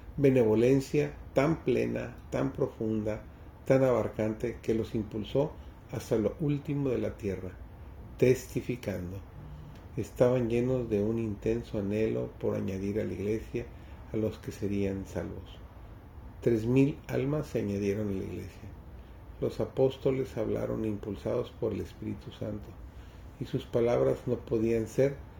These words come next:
contradichas porque las confirmaban extraordinarios milagros llevados a cabo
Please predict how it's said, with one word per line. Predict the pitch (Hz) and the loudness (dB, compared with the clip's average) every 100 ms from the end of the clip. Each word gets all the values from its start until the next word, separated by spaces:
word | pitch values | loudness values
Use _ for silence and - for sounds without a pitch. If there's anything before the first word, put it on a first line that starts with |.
| - - | -16 -4
contradichas | - 117 113 101 101 117 117 135 131 - - - - - | 0 0 2 0 2 0 0 -2 -2 -12 -16 -16 -16 -2
porque | 139 123 131 | 2 4 4
las | 117 117 110 | 6 4 2
confirmaban | - 117 - 117 113 120 123 127 127 131 - - - | 0 0 2 0 2 4 4 4 2 -2 -10 -16 -8
extraordinarios | - 131 - 131 120 117 117 131 143 139 131 | 0 0 4 6 6 4 6 8 8 4 0
milagros | 117 123 131 131 120 | 2 4 4 4 6
llevados | 107 107 113 117 | 4 6 4 2
a | 101 | -4
cabo | - 110 120 | 0 2 2